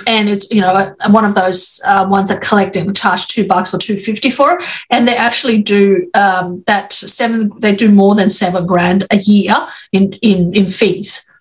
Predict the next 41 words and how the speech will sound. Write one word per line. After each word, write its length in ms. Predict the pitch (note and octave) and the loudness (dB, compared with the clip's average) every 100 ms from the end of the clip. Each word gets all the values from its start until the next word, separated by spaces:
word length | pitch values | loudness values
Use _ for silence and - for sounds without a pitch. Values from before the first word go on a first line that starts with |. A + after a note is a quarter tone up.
| - | -10
So, 600 | - - - G#3+ G#3 G#3 - - G3+ | -4 -2 0 2 2 0 -4 -4 -2
um, 180 | G3 | 2
they, 140 | G3+ G#3+ | 2 0
they 160 | G3+ | 0
have 160 | G#3 G3+ | 0 0
up 180 | G#3+ G3+ | -2 0
and 100 | F3+ | 0
downs. 480 | G3+ A3+ F#4+ G4 - | 2 0 0 -2 -2
Um, 200 | B3 A3+ | -2 -2
sometimes 360 | A3+ A#3 G3+ | -2 -2 -2
they 60 | G#3 | 0
do 140 | G3+ | 0
a 80 | F#3+ | 0
thousand, 460 | A3+ A3+ A#3+ B3 B3 | 2 2 0 -2 -2
sometimes 340 | G#3 G#3+ G3 | 0 0 0
they 80 | G3+ | 0
do 100 | G3+ | 0
eight 200 | A3 G#3 | 0 0
hundred 320 | A3+ A3+ G3 | 0 0 0
a 40 | F#3 | 2
month. 360 | G3 F#4+ - - - - | 2 0 -4 -14 -8 -2
So 160 | A3+ | 0
overall, 420 | B3+ B3+ G#3+ G3 | 2 0 -2 -2
they 80 | G3+ | -2
actually 400 | F3+ G3+ - G3+ | -2 -2 0 -2
do 220 | G3 G3+ | 2 2
more 200 | G3 F#3 | 4 2
than 140 | F3+ F3+ | 0 -2
seven 320 | - F3+ F#3+ | -2 -4 -6
thousand 440 | F3 E3+ E3+ E3+ | -4 -4 -2 -2
dollars. 360 | E3+ D3 C3 - - - | -2 -2 -2 -4 -6 -4
So, 340 | - B3 A#3 A3+ - - | 0 0 0 -6 -16 -4
um, 480 | A3+ G#3+ G#3 G3+ G3+ | 0 2 2 0 -2
seven 260 | - E4+ D4+ | -2 -2 0
thousand 240 | B3+ A#3+ | 0 0
dollars 160 | G#3+ G#3 | -2 -2
probably 240 | A3+ G#3 | 0 2
on 80 | G3+ | 2
the 80 | F#3+ | 4
lower 260 | B3 C4 | 4 2
end. 380 | C4 C#4 C#4 C#4+ | 0 -2 -2 -4